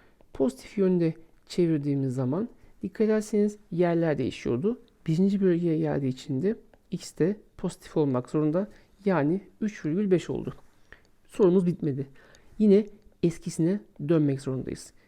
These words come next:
Eskiye dönmek için de şu işlemi yapacağız. Üç çıkartalım, iki ekleyelim. Üç çıkartırsam sıfır, iki eklersem de yedi olacaktır.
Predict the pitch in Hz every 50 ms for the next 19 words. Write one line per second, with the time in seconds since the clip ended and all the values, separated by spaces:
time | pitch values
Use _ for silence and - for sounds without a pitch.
0 | _ _ _ - 156 151 - - - 196 185 175 180 175 170 160 156 160 - -
1 | 147 151 185 233 247 - - - - - - - 147 135 - - - - - -
2 | - - - - - - - - - - _ _ _ _ _ _ - _ - 208
3 | 214 208 - - - - 240 233 226 226 233 226 240 254 254 254 - - - _
4 | - _ _ _ _ - 185 - - 180 143 131 135 - - 117 107 - - -
5 | - _ - _ - _ _ _ - _ _ - - 247 233 - - - - -
6 | 190 175 170 - - 165 165 - - 156 147 147 - - - _ _ - - -
7 | - - 156 143 - 180 196 214 - - - _ _ _ _ - 156 - - -
8 | 196 196 196 - 208 190 185 185 - 175 160 147 139 131 127 131 131 - - -
9 | 151 151 165 165 147 135 180 202 214 - - - _ _ - - 190 175 151 135
10 | 127 123 - - - - - -